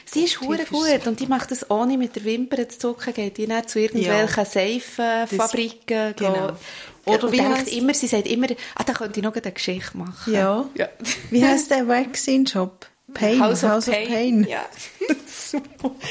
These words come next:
Speaker 2: Und eben ihre Zeitung heisst Cream of
Speaker 1: Ja.
Speaker 2: Cornwall.
Speaker 1: Ja. Nein, es ist wirklich, ähm, also zum,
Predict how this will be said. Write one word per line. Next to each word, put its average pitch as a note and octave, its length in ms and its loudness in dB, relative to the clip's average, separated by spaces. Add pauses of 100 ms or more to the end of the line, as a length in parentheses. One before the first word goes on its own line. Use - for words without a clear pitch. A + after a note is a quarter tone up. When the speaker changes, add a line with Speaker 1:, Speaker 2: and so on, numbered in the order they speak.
(220)
Speaker 2:
Und C#4 80 2
eben C4+ 160 2
ihre B3 380 2
Zeitung C4+ 340 -2
heisst A#3+ 280 2
Cream B3 360 4
of B3 160 2
Speaker 1:
Ja. A4+ 60 -2 (300)
Speaker 2:
Cornwall. G#3+ 540 4
Speaker 1:
Ja. E4+ 200 -2 (760)
Nein, A#3+ 180 2
es B3+ 120 -2
ist B3+ 140 -2
wirklich, A#3+ 420 -2
ähm, G#3 320 0 (100)
also A#3+ 200 0 (1400)
zum, A#3+ 340 0